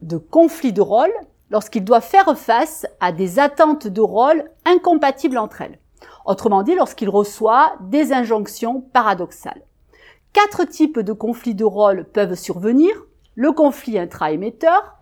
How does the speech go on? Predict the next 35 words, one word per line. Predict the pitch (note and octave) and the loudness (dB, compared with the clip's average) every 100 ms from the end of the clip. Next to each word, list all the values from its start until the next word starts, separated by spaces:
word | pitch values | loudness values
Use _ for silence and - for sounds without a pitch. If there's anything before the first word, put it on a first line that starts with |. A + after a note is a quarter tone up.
| _ _ - | _ _ -4
inter-émetteur, | F#3+ G3 G3 G3+ G#3+ - C#4+ D#4+ G4 - _ | 0 2 2 0 -2 0 2 2 0 -2 _
inter-rôle | C#4 D4 D4 A#3 F3 A#3+ D4+ - _ - | 0 2 4 2 2 2 2 -2 _ -2
et | E4+ | -2
personnel. | A#3 A3 - D#3 - _ _ _ _ _ _ - - | -2 -6 -12 -12 -12 _ _ _ _ _ _ -20 -2
La | G3+ | 0
troisième | G3+ - G#4 E4 G#4 E4 | 0 2 2 4 2 2
forme | C#4 - A#3+ F#3+ | 0 0 0 0
de | |
tension | F3+ F#3 - G#3 | -8 -8 -8 -8
de | G3+ | -4
rôle, | A#3+ C4+ G4+ | 0 4 2
c'est | G4+ B3+ | 2 0
la | G#3 | -2
surcharge | - - F#4+ - F4 D4+ C4 | -2 -2 -2 2 0 0 -2
de | G#3+ | -2
rôle, | D#3+ C#3 - _ _ | -4 -10 -12 _ _
qui | - F#3+ | -2 0
apparaît | F3+ F3+ F3+ D4 A4 - - - | 2 0 2 -4 -4 -18 -12 -8
lorsqu'un | F3+ - F#3 A3+ | -8 0 0 4
individu | G4 E4 D#4+ B3 F#3+ F3+ B3 D#4+ - | 2 4 2 0 -4 -4 -4 -4 -6
doit | G#3 D4 | 0 0
faire | D#4 D4 C4 | 2 2 2
face | - A#3+ A#3+ | 0 -2 0
à | G#3 | -2
un | G3 | -2
nombre | G#3+ G#3+ G3+ - - | -2 -4 -4 -10 -6
élevé | F4 E4+ D4 C4+ | 0 0 0 0
d'attentes | G3 F#3+ - F#3+ E3+ | 0 0 0 -4 -4
de | D3 | -6
rôle, | D#3 D#3+ B3+ F4 F#3+ | -4 0 2 2 0
de | F3+ | -4
missions | F#3+ B3+ B3+ - B3 A3 | 0 0 0 -6 -4 -2
et | E3+ | -4
de | E3 | -6
tâches | E3 C4+ G4 - - | -2 0 0 -2 -16